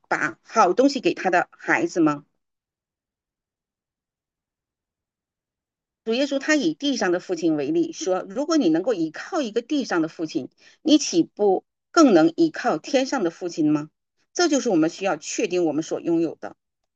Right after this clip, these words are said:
因为他向我们应许说他会赐下保惠师，而保惠师会住在我们里面。嗯，所以我们要知道哈，我们今天为什么能够做更大的事，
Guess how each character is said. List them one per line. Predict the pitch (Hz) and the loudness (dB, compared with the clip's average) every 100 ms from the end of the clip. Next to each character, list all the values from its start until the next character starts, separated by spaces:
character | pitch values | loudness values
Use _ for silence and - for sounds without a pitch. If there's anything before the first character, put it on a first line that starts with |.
| _ _ _ _ _ _ | _ _ _ _ _ _
因 | 220 | -6
为 | 254 | -6
他 | 240 254 | -4 -4
向 | 311 262 | 0 2
我 | |
们 | 165 - | 0 0
应 | 269 | -2
许 | 214 - - | -2 -8 -6
说 | - 180 | -2 -2
他 | - - | -2 -4
会 | 208 208 | 0 -2
赐 | - 233 | -2 -4
下 | 196 175 | -2 -2
保 | - - | -2 0
惠 | 160 | 0
师， | 160 156 151 - _ _ _ _ _ _ _ _ _ _ - | -2 -4 -6 -10 _ _ _ _ _ _ _ _ _ _ -2
而 | 262 269 | 2 4
保 | 143 | 2
惠 | - | 2
师 | 233 226 | -2 -2
会 | 240 226 | -2 -2
住 | - 254 | -2 0
在 | 185 160 | 0 0
我 | 147 | 0
们 | 135 | -2
里 | 143 117 | -4 -4
面。 | 143 127 _ _ _ _ _ _ _ _ _ _ _ _ _ _ _ _ _ _ _ _ _ _ _ _ _ _ _ _ - | -6 -6 _ _ _ _ _ _ _ _ _ _ _ _ _ _ _ _ _ _ _ _ _ _ _ _ _ _ _ _ -10
嗯， | 185 160 - | -8 -8 -4
所 | 311 | 2
以 | 320 | 2
我 | 240 | 4
们 | 180 220 | 0 0
要 | 226 | -4
知 | - 226 | -8 -6
道 | 233 180 | -4 -2
哈， | 180 | 0
我 | 180 | 0
们 | 185 | 0
今 | - 294 | 2 4
天 | 302 | 4
为 | 320 | 2
什 | 302 | 2
么 | 180 | 2
能 | 170 151 | 2 2
够 | 190 | -2
做 | - 226 | -2 -4
更 | 180 190 | -2 -4
大 | 175 185 | -2 -4
的 | 147 | -6
事， | - 160 | -8 -8